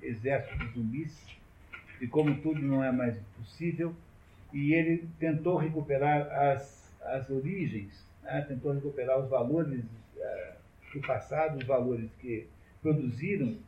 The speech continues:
haviam produzido aquela civilização até ali, e havia, e havia, e chegou no final concluindo que o, o rei pescador abandonou completamente a possibilidade de ação.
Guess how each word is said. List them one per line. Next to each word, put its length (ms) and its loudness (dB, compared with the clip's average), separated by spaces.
haviam 380 2
produzido 360 0
aquela 280 2
civilização 520 0
até 240 -2
ali, 260 -2
e 120 4
havia, 680 4
e 120 0
havia, 600 2
e 220 0
chegou 300 -2
no 80 0
final 400 0
concluindo 480 -2
que 360 2
o, 380 0
o 160 -4
rei 140 2
pescador 540 0
abandonou 640 2
completamente 640 -4
a 40 -6
possibilidade 720 -8
de 60 -6
ação. 260 -14